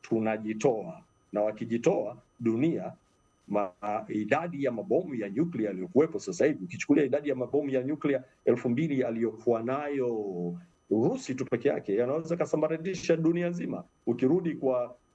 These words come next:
haraka haraka, Israel wana sera ya kuto kusema,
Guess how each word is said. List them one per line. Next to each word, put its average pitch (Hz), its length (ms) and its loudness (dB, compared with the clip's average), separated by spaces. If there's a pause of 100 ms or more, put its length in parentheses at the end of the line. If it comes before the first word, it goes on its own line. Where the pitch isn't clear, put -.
haraka 127 340 -2
haraka, 151 580 -2 (360)
Israel 170 580 2 (880)
wana 147 260 2
sera 185 400 2
ya 151 300 -2
kuto 175 420 0
kusema, 135 800 0